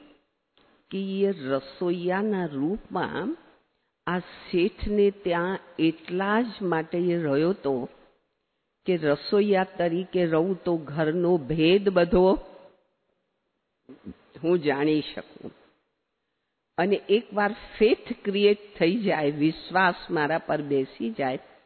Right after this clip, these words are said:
પછી હું કોઈ એક મોકો એવો લઈશ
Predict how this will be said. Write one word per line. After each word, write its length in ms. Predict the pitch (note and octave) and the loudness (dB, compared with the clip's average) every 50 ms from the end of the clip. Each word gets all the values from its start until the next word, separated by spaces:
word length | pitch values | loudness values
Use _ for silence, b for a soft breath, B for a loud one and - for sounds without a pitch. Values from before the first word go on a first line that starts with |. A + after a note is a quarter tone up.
| b b b b b b b b _ - | b b b b b b b b _ 0
પછી 380 | A#3 C4 - - - - D#4+ D4+ | 0 0 0 -2 -2 0 0 2
હું 200 | D4 C#4+ B3 A#3+ | 2 2 0 0
કોઈ 220 | - A#3+ A3+ A3 | 2 2 2 2
એક 300 | - - G3+ G#3+ - - | 4 2 0 0 0 -4
મોકો 440 | F3+ D#3+ D3 D3+ D#3+ D#3 - B3+ C4 | -4 0 2 2 2 2 2 4 4
એવો 260 | A3+ G3 F#3+ F#3+ F3+ E3+ - - - - - C#3 | 4 4 4 2 0 -2 -6 -18 -20 -14 -8 -2
લઈશ 360 | D3+ E3 G3 G3+ D3 A#2+ | 2 2 2 2 2 -2